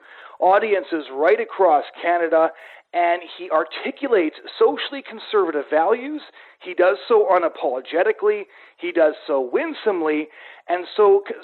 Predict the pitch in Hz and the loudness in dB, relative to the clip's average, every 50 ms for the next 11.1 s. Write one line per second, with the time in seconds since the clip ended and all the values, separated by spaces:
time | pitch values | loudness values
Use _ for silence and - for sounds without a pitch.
0 | - - 254 277 - - 277 - - 190 - - - 214 208 202 185 208 196 185 | -6 -4 -2 -2 -2 -4 -6 -8 -10 -14 -14 -6 -2 -2 0 0 2 2 2 2
1 | - - - - - - 208 208 202 190 175 - - - - _ 147 156 160 196 | 0 -4 -14 -20 -18 -10 -2 2 2 2 2 0 -4 -18 -20 _ -14 -4 0 2
2 | 220 240 247 226 190 185 214 196 196 - - 196 170 - 185 170 175 175 165 - | 4 4 4 4 4 4 2 2 0 0 0 0 0 2 0 0 0 0 -2 -4
3 | 160 143 143 - 147 160 165 160 160 156 - - - 220 214 196 - - 180 175 | -4 -4 -2 -4 -6 -6 -4 -4 -4 -6 -8 -4 0 2 2 2 2 -2 -8 -12
4 | - - 202 190 175 151 156 160 175 208 247 240 - - - 185 - 175 156 160 | -12 -8 -8 -8 -6 -6 -4 -2 0 2 0 0 0 0 -2 0 0 0 0 0
5 | 160 156 - - 175 165 160 156 156 151 156 156 156 - - - - - - - | -2 -2 -2 -4 -4 -4 0 0 2 2 2 -2 -4 -8 -12 -20 -20 -20 -20 -18
6 | _ - 196 - - 185 180 170 175 - - - 202 - - 262 254 226 214 208 | _ -12 -6 -4 0 2 2 0 0 -2 -6 -6 -6 -6 -6 -4 0 2 2 2
7 | 190 - - 196 175 165 156 143 - 165 190 254 269 254 220 170 139 131 - - | 0 0 0 2 2 2 0 -2 -8 -12 -10 -6 -4 -2 -2 -4 -4 -6 -10 -14
8 | - - - - - - - - - - 151 147 - - 196 220 208 196 - - | -14 -16 -18 -20 -20 -20 -20 -12 -4 0 0 0 2 2 2 2 2 0 -4 -8
9 | - 247 285 311 294 254 214 170 - - - 151 156 147 143 - - _ 160 180 | -4 -2 0 0 0 0 -2 -4 -4 -6 -8 -8 -8 -6 -8 -10 -12 _ -6 -2
10 | 196 202 196 175 147 165 180 190 185 - 170 156 139 131 131 131 135 311 - 359 | -2 -2 -2 -2 -2 -2 -4 -4 -4 -8 -12 -12 -12 -10 -12 -6 -4 -4 -4 -4
11 | 381 | -6